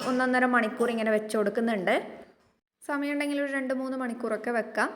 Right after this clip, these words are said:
അപ്പോൾ ഞാൻ ഇതേപോലെ മാറ്റി വെച്ച്, വെച്ച് കൊടുത്തിട്ടുണ്ട്. ഇനി നമുക്ക് വെളുത്തുള്ളിയാണ് വേണത്. ഞാനിതിപ്പോൾ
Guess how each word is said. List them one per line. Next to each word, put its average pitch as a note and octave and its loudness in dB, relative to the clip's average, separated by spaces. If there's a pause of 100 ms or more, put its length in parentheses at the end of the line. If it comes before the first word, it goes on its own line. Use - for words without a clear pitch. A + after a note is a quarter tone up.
(400)
അപ്പോൾ D#4+ -4
ഞാൻ C4+ 2
ഇതേപോലെ A#3 2
മാറ്റി A3 0
വെച്ച്, G#3+ -2 (400)
വെച്ച് A3 -8
കൊടുത്തിട്ടുണ്ട്. G#3+ -2
ഇനി D#4 -4
നമുക്ക് D#4 0
വെളുത്തുള്ളിയാണ് B3 4
വേണത്. G#3+ 0
ഞാനിതിപ്പോൾ B3+ -2